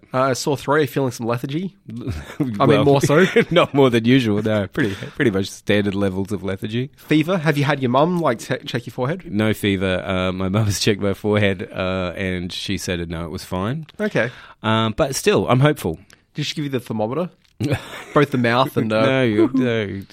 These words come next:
Speaker 2: there's none of that going
Speaker 1: No?
Speaker 2: on. Um, but, uh, you know, I, we, we all could have it. Who, who's gonna get tested? It costs five hundred dollars. That's too much
Speaker 1: Really?
Speaker 2: money. Yeah, yeah.
Speaker 1: Really? That much?
Speaker 2: Unless you're, like, uh, unless you can prove that you've got a pretty good reason to be,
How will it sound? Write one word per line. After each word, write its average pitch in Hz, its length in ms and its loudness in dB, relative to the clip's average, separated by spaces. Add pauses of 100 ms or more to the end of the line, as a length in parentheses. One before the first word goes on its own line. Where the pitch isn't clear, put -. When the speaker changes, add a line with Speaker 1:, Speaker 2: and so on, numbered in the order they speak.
(100)
Speaker 2:
there's 104 240 -8
none 107 140 -4
of 104 80 -4
that 110 160 -4
going 90 220 -2
Speaker 1:
No? 95 80 0
Speaker 2:
on. - 240 -2 (480)
Um, 135 340 2
but, 131 280 4
uh, 139 460 2
you 175 100 2
know, 156 220 -2
I, 139 140 -2
we, 175 320 4
we 185 180 6
all 220 100 6
could 135 200 2
have 117 180 0
it. 98 160 -4
Who, 135 200 2
who's 135 200 0
gonna 123 140 0
get 98 160 -6
tested? 95 320 -6
It 85 40 -10
costs - 200 -6
five 120 180 0
hundred 104 240 -6
dollars. 104 340 -8
That's - 140 -12
too 107 140 -2
much 269 80 2
Speaker 1:
Really? 262 160 4
Speaker 2:
money. 107 320 0
Yeah, 110 260 -6
yeah. 95 220 -8 (280)
Speaker 1:
Really? 262 360 2
That 233 180 -4
much? 196 400 -4 (200)
Speaker 2:
Unless 143 380 2
you're, 123 160 4
like, 104 760 -2
uh, 87 420 -4
unless 110 300 0
you - 40 -10
can 98 200 -6
prove 90 540 -4
that 92 120 -8
you've 85 160 -8
got 85 160 -8
a 85 60 -6
pretty 87 240 -8
good 85 280 -8
reason 85 380 -8
to 85 140 -12
be, 87 500 -6